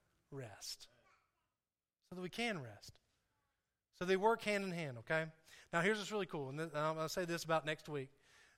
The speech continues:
Um, this is next week in the morning, all right? Next week in the morning, um, for, during both services, we, we typically do this in the afternoon. We're gonna do it,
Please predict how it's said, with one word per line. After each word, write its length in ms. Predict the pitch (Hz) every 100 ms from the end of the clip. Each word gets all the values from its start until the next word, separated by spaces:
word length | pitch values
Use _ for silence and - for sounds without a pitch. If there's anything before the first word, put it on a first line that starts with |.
| -
Um, 380 | 160 156 139 127 - -
this 200 | 170 165
is 100 | 151
next 260 | 165 160
week 140 | 160 147
in 80 |
the 60 | 143
morning, 300 | 160 139 120
all 80 | 123
right? 220 | 135 147 - _ - - - _ _ 151
Next 240 | 170 -
week 100 | 190
in 80 | 190
the 80 | 185
morning, 340 | 175 151 143 - _ _ _ _ _ _ -
um, 320 | 151 151 131 123 - - -
for, 160 | 165 131 147
during 160 | 165 165
both 180 | 180 185
services, 400 | 175 156 165 147
we, 140 | 151 139
we 120 | 143 147
typically 380 | - 202 170
do 120 | 151 156
this 140 | -
in 60 | 147
the 80 |
afternoon. 460 | 147 - 156 147 139 - -
We're 80 | 143
gonna 140 | 143 143
do 160 | 160
it, 140 | 160